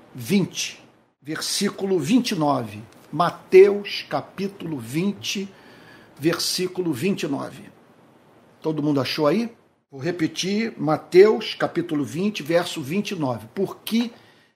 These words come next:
eu escolhi essa passagem? Porque Mateus, capítulo vinte, a partir do verso vinte e nove,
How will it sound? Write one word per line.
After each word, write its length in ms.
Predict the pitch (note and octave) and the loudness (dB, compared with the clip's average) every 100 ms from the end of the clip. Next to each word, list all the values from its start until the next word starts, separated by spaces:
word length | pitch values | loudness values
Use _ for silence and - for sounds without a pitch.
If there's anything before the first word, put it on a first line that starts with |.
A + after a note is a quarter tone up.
| - | -4
eu 180 | G3 G#3+ | -2 0
escolhi 800 | - - F3+ D#3+ G3 G#3+ - - | 0 4 4 4 2 2 0 -4
essa 280 | F3 F3 F#3 | -2 0 0
passagem? 800 | - E3+ - D3+ B2+ A2+ A#2 A2 - | 0 0 2 0 0 -4 -6 -10 -6
Porque 320 | E3 - F#3+ | -6 0 2
Mateus, 640 | G3+ F3+ - F#3 G#3+ G#3 | 2 -2 2 6 6 4
capítulo 640 | - - - G3 F#3+ G3+ F#3 | -4 -6 -4 -6 -4 -6 -6
vinte, 720 | G#2 D3+ F#3+ - - - - - - - _ _ _ - | -4 0 0 -2 -8 -10 -12 -20 -20 -20 _ _ _ -6
a 80 | D3 | -4
partir 400 | - D3 - G#3 | 0 -2 -2 -4
do 160 | F3+ | -4
verso 800 | C3 D3 D3 C3 - - D#3 C#3+ - | -2 0 -2 -4 -8 -8 -6 -4 -6
vinte 280 | B2+ D3+ D3+ | -6 -6 -2
e 40 | |
nove, 480 | D#3+ D#3 F3+ E3 G3 | 0 4 4 0 -8